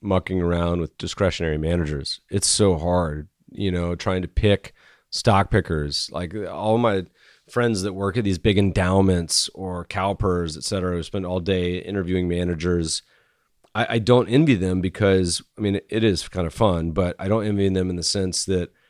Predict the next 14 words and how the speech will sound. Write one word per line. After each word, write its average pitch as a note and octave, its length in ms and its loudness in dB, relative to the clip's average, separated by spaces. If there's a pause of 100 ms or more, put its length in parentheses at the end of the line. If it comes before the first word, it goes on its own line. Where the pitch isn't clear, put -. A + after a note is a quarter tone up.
(480)
how G#2+ 180 0
do A#2 80 2
you B2 80 4
know D3+ 240 8
when F#2 220 2
that F#2 180 -4
manager F#2 560 0
has E2 180 -6
just F#2 240 -4
become F2+ 460 -2
complacent F2+ 560 -4
in - 20 -6
their F2 140 -4
wealth? E2+ 480 -6